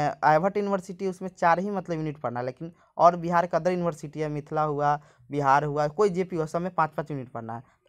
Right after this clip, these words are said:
पाँचवा यूनिट मतलब क्या कि आपका आइडेंटिटी फॉर्मेशन है जो आपको नहीं है पाँचवा यूनिट,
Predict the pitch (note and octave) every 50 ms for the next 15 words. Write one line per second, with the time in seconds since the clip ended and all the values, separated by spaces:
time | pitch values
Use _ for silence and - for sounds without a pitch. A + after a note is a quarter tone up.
0 | - C#3+ D3 D3+ F3+ E3+ E3+ F3+ F3 F3+ E3 E3+ E3+ F3+ F3 F3+ F3 F3+ E3+ D3+
1 | D3+ - - - - F3+ F3+ E3 D#3+ - G#3+ A3+ - _ _ _ _ _ - C#3
2 | D3+ D3+ D#3 D#3+ D#3 F#3 F3 - E3+ E3+ E3+ E3+ D#3+ G3 F#3+ F#3 F#3+ F#3 E3+ E3
3 | D#3 D3 D3 D3+ - F#3 F#3 F3 E3+ F3+ F#3+ F3 D#3 - C3+ B2 - B2 A#2+ A#2+
4 | A2+ A2+